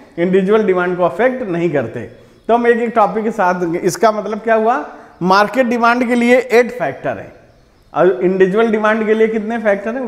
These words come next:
We have only three factor, four, five factor। हमारे पास कितने factor है? One,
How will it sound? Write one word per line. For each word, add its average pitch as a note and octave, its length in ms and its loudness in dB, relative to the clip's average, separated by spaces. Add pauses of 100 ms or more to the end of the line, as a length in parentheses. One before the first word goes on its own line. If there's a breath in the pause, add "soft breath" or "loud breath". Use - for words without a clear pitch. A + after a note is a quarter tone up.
We F3+ 240 0
have F3 180 -4
only G#3 200 -4 (160)
three G3+ 280 0
factor, - 600 -10
four, G#3+ 260 2 (200)
five G3 220 2
factor। A2+ 320 -6 (480 soft breath)
हमारे F3 220 0
पास G#3+ 180 0
कितने G3+ 260 -2
factor G#3 280 2
है? A#3+ 80 6
One, F#3 400 2